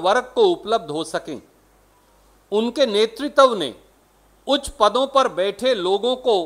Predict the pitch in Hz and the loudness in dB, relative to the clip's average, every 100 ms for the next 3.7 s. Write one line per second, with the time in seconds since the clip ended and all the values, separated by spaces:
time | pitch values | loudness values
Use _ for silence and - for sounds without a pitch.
0 | - - _ - 123 156 185 - 220 247 | -6 -20 _ -20 -6 -4 -4 0 4 4
1 | 269 277 302 - - _ _ - 180 175 | 4 0 -6 -8 -20 _ _ -4 -4 0
2 | 220 214 - 220 240 - 208 156 165 180 | -2 0 4 4 2 0 0 2 0 0
3 | 190 151 131 120 131 107 | -2 -2 -8 -10 -10 -10